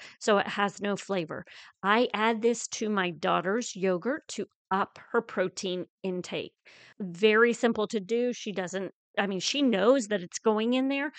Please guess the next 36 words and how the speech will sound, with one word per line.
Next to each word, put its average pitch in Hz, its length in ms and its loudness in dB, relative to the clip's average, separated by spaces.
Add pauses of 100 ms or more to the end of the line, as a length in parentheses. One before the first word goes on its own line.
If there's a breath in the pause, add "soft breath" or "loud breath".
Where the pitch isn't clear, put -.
(140 loud breath)
She 262 200 0
doesn't 226 420 2
taste - 560 -4
the 196 100 0
difference. 180 520 -4
So 202 100 -4
that's 185 300 -2
a 214 40 -2
good 190 240 -6
one 185 320 -2
as 180 200 -8
well. 170 180 0
And 180 160 -2
I'll 185 80 -2
put 240 160 -6
a 220 80 2
link 185 420 -4
in 226 140 -2
there 226 160 -2
for 220 160 -6
you 208 340 -2
as 170 200 -8
well 196 320 2 (320 loud breath)
if 208 120 -10
you 208 140 -2
wanna 180 220 0
try 220 300 0
it. 202 200 0
They 190 120 -2
do 190 340 -4
have, 185 520 0 (260)
there's 185 640 -2 (400)
strawberry, 226 920 4 (220)
cocoa, 208 580 2
and 196 160 -2 (160)
unflavored. 175 920 -4